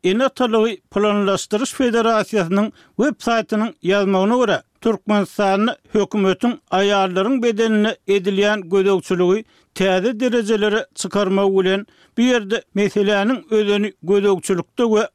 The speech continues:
aýallara diňe sagdyn watançylary dogurmaklar hemde aňyrdan gelýän maşgala gymmatlyklaryny saklamaklary nukdaý nazaryndan gadyr goýulýar. Şol wagtda aýallaryň elli prosentiniň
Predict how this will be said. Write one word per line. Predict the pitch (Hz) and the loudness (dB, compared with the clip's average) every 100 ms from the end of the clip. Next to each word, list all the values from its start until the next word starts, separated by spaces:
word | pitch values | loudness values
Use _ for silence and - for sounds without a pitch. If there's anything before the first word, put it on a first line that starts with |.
| - | -2
aýallara | 190 190 180 170 180 208 - | 0 2 0 0 -2 -2 -4
diňe | 185 247 240 - _ | 0 2 0 -4 _
sagdyn | - - 190 175 262 | -6 -2 0 0 -2
watançylary | 254 247 - 233 202 208 208 220 - | 0 0 -2 -2 0 0 0 -2 -2
dogurmaklar | 196 202 208 202 - 208 175 | 0 0 0 -2 -2 -2 0
hemde | 196 190 165 190 - - - | 0 0 -2 -4 -6 -20 -4
aňyrdan | 190 202 175 214 262 | -2 0 0 0 2
gelýän | 240 214 220 214 - | 2 2 0 -2 -6
maşgala | 180 190 - 175 233 | -2 -2 -2 -2 0
gymmatlyklaryny | 262 240 233 - 220 220 196 208 - | 2 2 0 -4 -6 -2 0 -2 -4
saklamaklary | - 214 - 196 208 202 - 196 220 - - | -4 -4 -2 -2 0 -2 -2 -4 -4 -6 -4
nukdaý | 220 - - 214 202 | -4 -2 -2 0 0
nazaryndan | 202 196 175 190 185 196 - | 0 0 0 0 2 0 -4
gadyr | 175 185 185 | -4 -2 0
goýulýar. | 190 190 180 175 117 - | 2 2 0 -2 -4 -10
Şol | - 254 | -4 -2
wagtda | 247 247 233 202 - 220 - - | 0 0 0 -2 -4 -4 -4 -2
aýallaryň | 196 202 202 190 196 220 214 _ _ | 0 2 0 0 -2 -2 -6 _ _
elli | 196 190 202 | -2 0 -4
prosentiniň | 254 269 247 214 233 - 214 226 | -6 -2 0 0 0 0 0 0